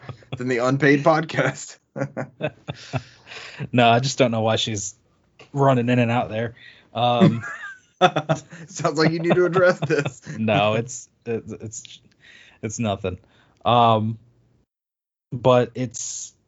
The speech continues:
Speaker 1: uh, it, it's, it's extremely fun. I even liked, uh,
Speaker 2: What?
Speaker 1: you, there's this,
Speaker 2: I
Speaker 1: there's this
Speaker 2: have to
Speaker 1: one
Speaker 2: try
Speaker 1: boss
Speaker 2: this out
Speaker 1: battle.
Speaker 2: again.
Speaker 1: There's a one
Speaker 2: Shit.
Speaker 1: boss battle, um, and I think it was just, like, the, this one part,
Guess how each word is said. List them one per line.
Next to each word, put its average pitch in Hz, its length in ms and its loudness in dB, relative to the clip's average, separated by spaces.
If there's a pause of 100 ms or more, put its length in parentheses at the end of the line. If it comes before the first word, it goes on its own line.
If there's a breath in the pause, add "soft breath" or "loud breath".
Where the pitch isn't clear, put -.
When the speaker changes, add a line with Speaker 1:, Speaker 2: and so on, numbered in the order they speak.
(140)
Speaker 1:
uh, 107 160 -6
it, - 180 -12 (580)
it's, 147 240 -4
it's - 300 -8 (360)
extremely 135 640 -2
fun. 127 240 0
I 120 120 0
even 147 220 2
liked, 127 500 0
uh, 110 440 0
Speaker 2:
What? 98 120 -4
Speaker 1:
you, 120 120 -6 (100)
there's 127 220 2
this, 127 200 -2
Speaker 2:
I 127 60 -6 (440 loud breath)
Speaker 1:
there's 143 120 6
this 147 140 4
Speaker 2:
have 131 80 -4
to 143 40 2
Speaker 1:
one 170 180 8
Speaker 2:
try 131 100 0
Speaker 1:
boss 139 280 4
Speaker 2:
this - 100 -10
out 117 160 0
Speaker 1:
battle. 101 160 -4
Speaker 2:
again. 104 180 -18 (320)
Speaker 1:
There's 131 200 -2
a 127 40 2
one 139 240 2
Speaker 2:
Shit. 151 80 0
Speaker 1:
boss 139 260 4
battle, 110 640 -4
um, 110 640 -4 (520 soft breath)
and 110 140 -6
I 117 60 0
think 147 400 -2 (320)
it 127 80 -4
was 120 160 2
just, 127 220 -2
like, 113 280 0
the, 110 340 -4
this 107 260 -8
one 123 180 2
part, 117 420 2